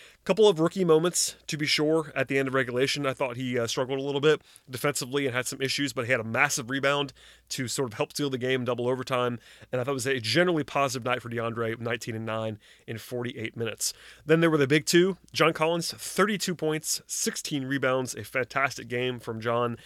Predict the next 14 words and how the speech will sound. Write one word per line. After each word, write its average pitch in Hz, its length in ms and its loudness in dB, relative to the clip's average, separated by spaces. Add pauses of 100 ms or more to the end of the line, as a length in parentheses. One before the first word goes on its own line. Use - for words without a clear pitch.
(300)
Twelve 151 360 2
of 113 120 -8
nineteen 135 300 -2
from 127 140 -10
the 107 60 -8
floor, 123 380 -2
seven 160 240 0
of 139 80 -4
nine 135 140 2
from 117 100 -12
the 107 60 -10
free 127 140 -6
throw 117 140 -8
line. 117 300 -2